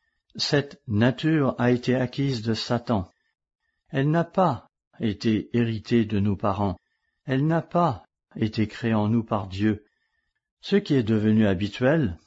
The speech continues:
et donc naturel, devient une nature en nous. Voyons un dernier passage. Il se trouve dans Galates chapitre cinq. Ce chapitre nous est bien familier. Il décrit notamment les fruits de l'Esprit de Dieu.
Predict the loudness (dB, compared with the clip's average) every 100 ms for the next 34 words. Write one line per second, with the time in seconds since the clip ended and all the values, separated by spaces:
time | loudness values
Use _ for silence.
0 | _ _ _ -10 -6 -2 -2 -2 -4 -4
1 | -2 0 0 0 -2 -8 _ _ _ 0
2 | 0 4 2 2 -2 _ _ _ -2 0
3 | 2 0 0 0 0 -2 -10 -4 0 2
4 | 0 -2 -10 _ _ _ _ _ _ _
5 | _ _ _ -12 -2 0 2 2 2 2
6 | 2 2 2 0 -2 0 -2 -4 -12 -20
7 | _ _ _ _ -4 -2 -2 -2 -2 0
8 | 0 0 0 0 0 -2 -4 -4 -4 -6
9 | -2 0 0 -4 -14 _ _ _ _ _
10 | -14 -10 -4 0 2 0 -2 -2 -2 -8
11 | _ -2 2 2 2 4 4 4 4 4
12 | 2 0 -4 _ _ _ _ -4 2 2
13 | 4 2 4 2 2 2 2 0 -4 -2
14 | 0 2 4 2 0 -4 -6 0 0 2
15 | 2 0